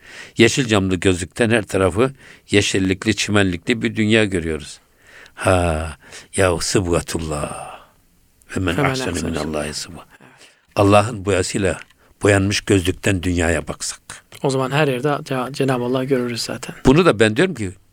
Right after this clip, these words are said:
Speaker 1: bu ten gözüyle değil de can gözümüzle baksak,
Speaker 2: Evet.
Speaker 1: ruh gözümüzle baksak ya da gözümüze ruhumuzu yoğunlaştırarak, motive ederek ruhumuzla baksak
Speaker 2: Hı hı.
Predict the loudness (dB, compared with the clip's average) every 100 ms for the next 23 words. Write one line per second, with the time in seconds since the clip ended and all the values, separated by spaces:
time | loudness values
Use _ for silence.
0 | _ 2 2 2 0 0 2 2 2 2
1 | 2 0 -2 0 2 2 -2 -2 -4 0
2 | 0 0 -6 -10 -12 -16 -16 -10 -10 -10
3 | -6 2 4 2 -4 -4 -6 -6 -6 -6
4 | -8 -10 -14 -16 -20 _ -20 -10 -2 2
5 | 2 4 2 4 0 2 2 2 -4 _
6 | _ 4 6 6 4 2 4 4 6 4
7 | 4 4 0 0 0 2 2 -2 -2 -2
8 | 2 2 2 0 -4 -14 -20 -20 -4 6
9 | 6 6 2 2 2 0 0 -6 -10 -12
10 | -14 -8 -8